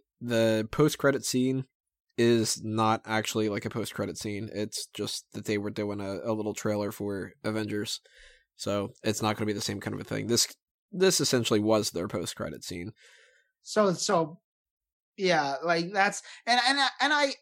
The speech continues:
Speaker 2: I understand what they were trying to do here with the easing him into it, but it's like,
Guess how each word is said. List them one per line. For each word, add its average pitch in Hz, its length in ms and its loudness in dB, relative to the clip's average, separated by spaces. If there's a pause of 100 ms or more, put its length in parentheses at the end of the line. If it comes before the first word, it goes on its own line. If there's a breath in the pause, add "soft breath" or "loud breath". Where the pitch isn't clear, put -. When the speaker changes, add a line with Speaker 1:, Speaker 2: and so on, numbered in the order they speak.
(120)
Speaker 2:
I 330 220 4
understand 254 560 2
what 220 80 0
they 220 80 4
were 214 80 4
trying 214 260 0
to 175 60 0
do 170 180 4
here 202 360 2
with 170 260 0
the 175 180 -4
easing 190 380 0
him 160 280 0
into 170 440 2
it, 214 240 4 (500 soft breath)
but 247 140 6
it's - 180 4
like, 208 520 4